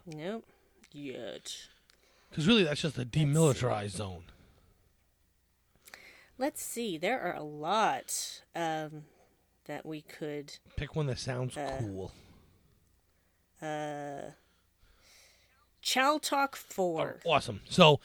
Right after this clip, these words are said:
Speaker 2: they are told to meet at Chaltok Four.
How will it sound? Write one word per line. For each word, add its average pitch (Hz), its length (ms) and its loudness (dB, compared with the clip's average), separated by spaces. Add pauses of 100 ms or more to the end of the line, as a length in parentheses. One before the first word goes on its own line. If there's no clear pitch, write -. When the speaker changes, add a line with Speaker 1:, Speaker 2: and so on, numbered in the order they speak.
(240)
Speaker 2:
they 170 140 10
are 170 60 8
told 185 320 6
to 175 140 4
meet 156 400 4 (220)
at 143 100 -2
Chaltok 143 680 6
Four. 95 520 -2